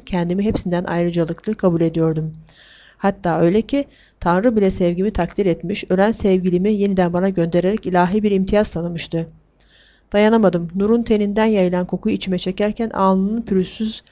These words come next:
cildine dudaklarımı temas ettirerek usulca öptüm. Uyanacağını sanmıyordum. Nitekim uyanmadı da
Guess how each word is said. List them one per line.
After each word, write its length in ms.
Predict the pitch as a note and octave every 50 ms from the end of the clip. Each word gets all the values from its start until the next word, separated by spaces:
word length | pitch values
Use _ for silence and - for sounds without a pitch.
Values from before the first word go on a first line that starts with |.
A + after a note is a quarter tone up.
| _ _ - - - - _ _ _ _ _ _ _ _ _ - F3
cildine 440 | F3+ F#3+ F#3+ F#3 F#3+ G3+ A3 A3
dudaklarımı 520 | G#3 G3 F#3 F#3+ F#3+ F#3+ - G3 G3+ G#3+ A3
temas 340 | G#3+ G#3 G3+ G#3 G3+ G3+ -
ettirerek 680 | F#3+ F#3 - - F#3 F3+ F#3 G3 A3+ A3+ - - - - _ _ _ -
usulca 520 | F#3+ F3+ - - A#3 A3+ G#3+ G3 A#3 G#3
öptüm. 380 | F3+ F3 - - - F3 E3+ D#3 - - - _ _ _ _ _ _ _ _ _ _ _ -
Uyanacağını 580 | G#3 G#3 A3 A3 A3 G#3+ G#3 G#3+ G#3 A3 A#3+ A#3+
sanmıyordum. 680 | - A#3 G#3+ G3+ F#3+ F3 F3 E3+ E3+ E3 E3 E3+ E3+ D#3+ - - - _ _
Nitekim 440 | A3+ A3+ G#3+ G#3+ F#3+ F#3 - A3 G#3
uyanmadı 500 | G3 G3 F#3+ F#3 F3+ E3+ E3+ D#3+ D#3+ D#3+
da 140 | E3 E3